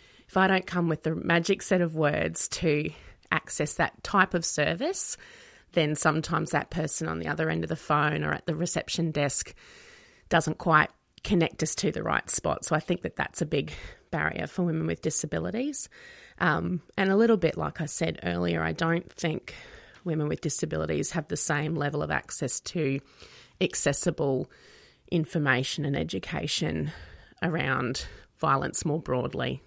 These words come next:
So again, having the language to describe what's happened, knowing that it's not okay, knowing that there might be something that could be done about it and that there might be someone who could help me think about how to be safer.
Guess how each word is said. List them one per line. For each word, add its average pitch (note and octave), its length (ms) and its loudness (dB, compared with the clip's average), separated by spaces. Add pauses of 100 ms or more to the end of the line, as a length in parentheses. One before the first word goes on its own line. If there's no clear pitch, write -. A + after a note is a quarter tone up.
(140)
So C3+ 360 2
again, D3 320 0
having E3 360 0
the D3 80 -2
language C3 560 -2
to - 120 -18
describe D3+ 440 -4
what's - 180 -4
happened, C3 500 -4 (480)
knowing D#3 380 4
that C3+ 140 2
it's - 220 -2
not C#3+ 180 2
okay, C3 580 -2 (480)
knowing F3+ 400 6
that C#3 160 0
there D3+ 140 -2
might D3 340 0
be D3 80 0
something - 360 -2
that - 200 -2
could D#3+ 140 -4
be D3 80 -2
done C3+ 240 0
about B2+ 320 -2
it B2 100 -2
and D#3+ 140 -4
that - 140 -8
there B2+ 120 0
might A#2 280 -4
be E3+ 100 -2
someone A#2+ 320 -4
who C3+ 160 -6
could C#3+ 160 -6
help - 260 -2
me C3 240 -6 (380)
think - 200 -8
about C#3 300 -4 (520)
how C3+ 120 -8
to - 100 -8
be - 100 -14
safer. C#3 500 -8